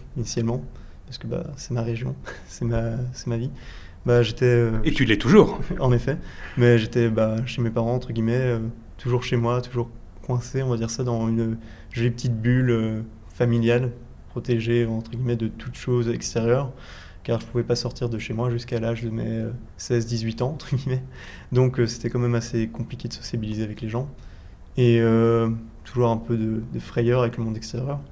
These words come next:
Speaker 1: Voilà, j'ai toujours été coucouné par mes parents et c'était quand même assez compliqué, euh, bah, aussi bien pour ma sexualité ou pour, euh,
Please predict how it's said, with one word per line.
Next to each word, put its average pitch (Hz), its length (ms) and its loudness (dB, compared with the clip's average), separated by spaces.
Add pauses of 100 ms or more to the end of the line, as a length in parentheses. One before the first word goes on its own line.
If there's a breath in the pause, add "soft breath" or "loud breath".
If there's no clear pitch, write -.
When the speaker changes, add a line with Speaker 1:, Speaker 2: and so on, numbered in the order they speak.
(460 soft breath)
Speaker 1:
Voilà, 113 200 0
j'ai 117 160 -2
toujours 120 240 -2
été 117 160 -2
coucouné 120 540 -4
par 120 160 -2
mes 113 80 -2
parents 117 380 -2
et 120 60 -2
c'était - 220 -10
quand 123 120 -6
même 120 120 0
assez 123 180 -6
compliqué, 120 500 -4
euh, 113 120 -4 (500 soft breath)
bah, 117 140 2
aussi 113 240 -2
bien 120 160 0
pour 123 140 -4
ma 113 240 -2
sexualité 120 640 -2
ou 120 40 -2
pour, 113 280 -4
euh, 110 80 -4